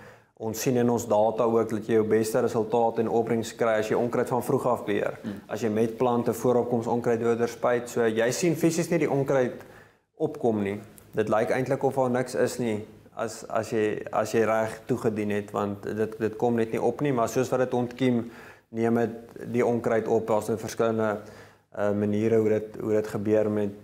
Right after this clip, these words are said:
Speaker 1: met verskillende aktiewe en verskillende onkruide, maar dit is in, in beginsel en,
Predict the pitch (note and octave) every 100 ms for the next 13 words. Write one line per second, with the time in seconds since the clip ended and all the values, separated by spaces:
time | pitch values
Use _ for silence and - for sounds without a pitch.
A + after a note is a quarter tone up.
0 | - G#2 G2+ - A2 A2+ G#2+ G#2+ G#2 G#2
1 | A2+ G#2 G#2+ G2+ G2 G2 - A2 G#2+ G#2
2 | G#2 A2 A#2+ B2 D#3 B2 A2+ A2+ A#2 B2
3 | A#2+ A#2+ A2+ G#2 A2 A2+ B2 A2+ A#2 A2
4 | G#2+ G#2 G#2